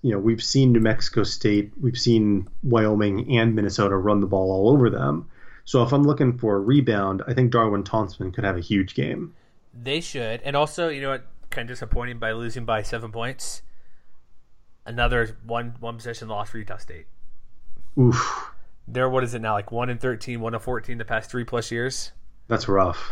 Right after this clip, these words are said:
Speaker 2: Come on, it's like, dude, sp-, just split those, and this would be a completely different conversation. Maybe not this game, but Matt Wells may not be in the hot seat a little bit. So I think the running game will do fine. Level,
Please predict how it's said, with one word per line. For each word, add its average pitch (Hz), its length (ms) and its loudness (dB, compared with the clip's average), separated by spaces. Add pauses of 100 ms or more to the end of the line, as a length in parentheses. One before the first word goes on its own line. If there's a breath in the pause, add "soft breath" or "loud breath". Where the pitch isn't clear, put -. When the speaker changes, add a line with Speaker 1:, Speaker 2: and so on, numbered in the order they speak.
(100)
Speaker 2:
Come - 200 -6
on, - 80 -16
it's - 160 -12
like, 127 220 -8
dude, 139 260 -12
sp-, - 180 -2
just - 180 -4
split 208 260 2
those, 143 240 2
and 135 100 -2
this 143 140 -2
would 139 80 0
be 131 140 -2
a 120 40 -2
completely 135 320 -2
different 123 240 -2
conversation. 107 580 -6
Maybe 143 200 2
not 120 160 2
this 123 160 -6
game, 120 320 -6
but 107 360 -8 (920 soft breath)
Matt 131 260 4
Wells 123 220 4
may 123 100 2
not 117 140 2
be 120 100 -2
in 110 120 -4
the 104 40 -6
hot 113 220 -2
seat - 500 -14 (320)
a 110 60 -10
little 101 200 -10
bit. - 220 -16
So 123 380 2 (420 soft breath)
I 143 80 8
think 180 160 0
the 165 60 2
running 165 160 6
game 165 140 0
will 147 80 -2
do 143 120 0
fine. 123 380 2
Level, 135 200 2